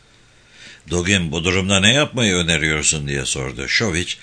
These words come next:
"Sivil bir hedefe saldırıp onlara iyi bir ders vermek istiyorum." dedi.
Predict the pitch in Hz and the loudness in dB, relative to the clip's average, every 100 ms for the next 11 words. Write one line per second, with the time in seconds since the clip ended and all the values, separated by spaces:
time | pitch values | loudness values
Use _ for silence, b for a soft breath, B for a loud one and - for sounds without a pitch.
0 | B - - 120 190 113 71 65 71 76 | B 2 4 4 2 0 -4 -6 -8 -2
1 | 90 71 73 73 76 90 98 113 117 117 | 0 0 -2 -4 -4 -2 0 0 2 0
2 | 82 131 143 123 117 85 110 113 82 90 | 2 2 2 2 0 2 2 2 0 -2
3 | 80 85 80 - 82 80 78 76 69 73 | -2 -2 0 0 -2 -4 -4 -2 -2 -4